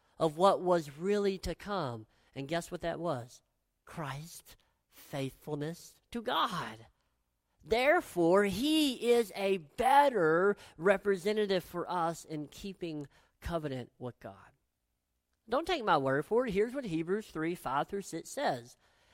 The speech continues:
"Now Moses was faithful." Yeah, he was faithful. "In all of God's house as a servant, to testify to the things that were to be spoken later. But Christ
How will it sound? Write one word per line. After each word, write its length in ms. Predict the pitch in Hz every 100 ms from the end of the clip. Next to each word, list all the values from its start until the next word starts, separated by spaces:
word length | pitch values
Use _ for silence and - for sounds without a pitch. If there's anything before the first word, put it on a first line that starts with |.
| _
"Now 180 | - 254
Moses 400 | 277 320 359 370
was 200 | 349 359
faithful." 720 | - 381 381 - 302 165 117 _ _ _ _ -
Yeah, 220 | 392 427 165 _
he 100 | -
was 140 | 320 -
faithful. 480 | - 131 - 208 - _ _ _ _ _ _ _ _ -
"In 160 | 185 196
all 340 | 196 202 262
of 160 | 285 -
God's 340 | 196 233 277
house 360 | 156 139 151 -
as 220 | 175 202
a 40 |
servant, 520 | 262 285 294 262 190 - _ _ _ _ _ _ _ _ -
to 80 | 262
testify 640 | 277 294 - 294 202 180
to 140 | - 185
the 120 | 196
things 380 | - 156 180 175
that 160 | 165
were 80 | 185
to 100 | 208
be 160 | 190 202
spoken 720 | - 143 147 - 185 196 185
later. 260 | 208 233 190
But 300 | 135 165 -
Christ 1000 | - - 156 160 160 196 277 339 - -